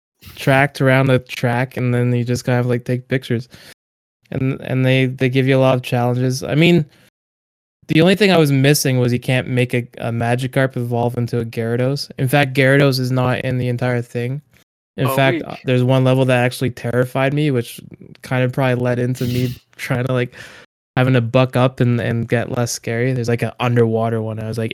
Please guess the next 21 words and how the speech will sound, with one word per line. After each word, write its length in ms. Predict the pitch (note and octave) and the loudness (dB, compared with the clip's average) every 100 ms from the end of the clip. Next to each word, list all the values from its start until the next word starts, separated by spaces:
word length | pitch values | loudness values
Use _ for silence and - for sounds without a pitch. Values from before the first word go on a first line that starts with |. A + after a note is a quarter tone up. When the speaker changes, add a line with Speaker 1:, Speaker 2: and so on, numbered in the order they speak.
| - - | -6 -2
Speaker 1:
"I'm 180 | A#2 | -4
scared 400 | A2+ - B2 A#2+ - | -2 0 4 2 4
to 80 | |
look 280 | A#2 A2+ A2+ | 2 2 2
around 300 | A2+ A2 A2 | 0 2 0
'cause 100 | A2 | -2
a 60 | A2+ | -6
Gyarados' 680 | A2 A2+ A2+ A2+ A2 A#2 - | -4 -2 0 0 -2 -6 -14
face 380 | - A2 A2+ A2+ | -6 -4 -2 -6
is 80 | |
gonna 240 | A2 A2 G#2+ | -8 -6 -4
be 200 | A2 A2+ | -4 -4
in 80 | A2 | -4
my 240 | A2 A2 | -4 -6
face, 420 | A2 - A#2 A#2+ | -6 -4 -4 -4
and 160 | A#2+ A2+ | -8 -6
I 100 | A2+ | -6
can't 360 | A2+ A#2 A2+ C3 | -8 -8 -8 -4
deal 320 | B2 A#2 A#2 | -2 0 0
with 160 | A#2+ | -4
this." 260 | - A#2+ - | -4 -6 -6